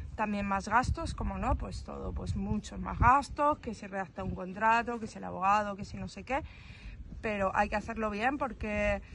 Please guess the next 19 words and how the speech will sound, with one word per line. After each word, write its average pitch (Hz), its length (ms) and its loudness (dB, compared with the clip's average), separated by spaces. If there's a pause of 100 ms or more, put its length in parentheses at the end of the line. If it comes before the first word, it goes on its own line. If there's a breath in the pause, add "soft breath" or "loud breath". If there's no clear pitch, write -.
(680 loud breath)
porque 208 1200 2
es 214 140 -4
una 196 180 -4
cosa 196 220 -6
muy 214 220 0
grande 202 400 0
y - 20 0
muy 220 160 0
gorda 175 480 -4
y 175 80 -6
no 180 120 -4
lo 185 80 -4
vamos 180 280 -2
a - 60 2
tomar, 196 340 0
pues, 226 240 -6
con 185 280 -6
toda 196 460 2
la 196 340 0